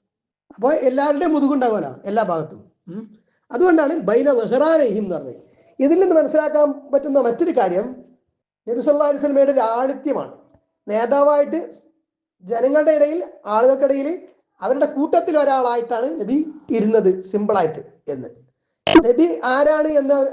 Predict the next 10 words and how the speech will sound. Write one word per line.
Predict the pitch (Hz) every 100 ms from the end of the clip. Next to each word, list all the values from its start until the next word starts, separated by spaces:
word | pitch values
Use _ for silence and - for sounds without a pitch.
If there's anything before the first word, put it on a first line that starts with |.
| -
വന്ന | 240 247
ആൾക്ക് | 277 277
മനസ്സിലായില്ല, | 262 233 247 233 208 214
നേതാവ് | 226 226
ആരാണ് | 214 208 208
കൂട്ടത്തിൽ. | 202 180 156 151 _ _ -
അതുകൊണ്ടാണ് | 226 277 294
ചോദിച്ചത്, | 294 262 240 240
"അയ്യുക്കും | 233 247 285 262 233
മുഹമ്മദ്, | 214 214 190 160